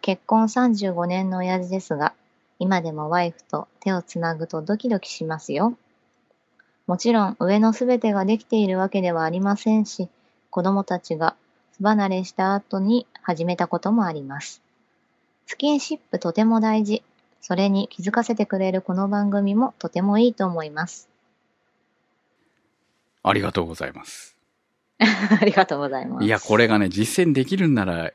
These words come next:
Speaker 2: いですよ。
Speaker 1: そうですね。
Speaker 2: こう、ある種、できるんだったら羨ましいと思いますよね。
Speaker 1: はい。
Speaker 2: あのー、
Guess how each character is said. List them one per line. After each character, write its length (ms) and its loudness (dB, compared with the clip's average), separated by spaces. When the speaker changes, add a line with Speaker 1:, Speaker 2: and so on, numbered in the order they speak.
Speaker 2:
い 180 0
で 80 4
す 160 -2
よ。 120 -2
Speaker 1:
そ 140 -2
う 40 -6
で 80 -8
す 160 -16
ね。 480 -2
Speaker 2:
こ 80 2
う、 20 4
あ 40 4
る 120 2
種、 460 0
で 160 4
き 120 -2
る 120 4
ん 80 4
だ 80 2
っ 40 -2
た 140 0
ら 100 0
羨 260 2
ま 120 -4
し 160 -6
い 60 -8
と 100 -16
思 160 -16
い 60 -18
ま 100 -20
す 140 -18
よ 60 -20
ね。 140 -6
Speaker 1:
は 460 -6
い。 80 -16
Speaker 2:
あ 120 -4
の 120 0
ー、 800 -6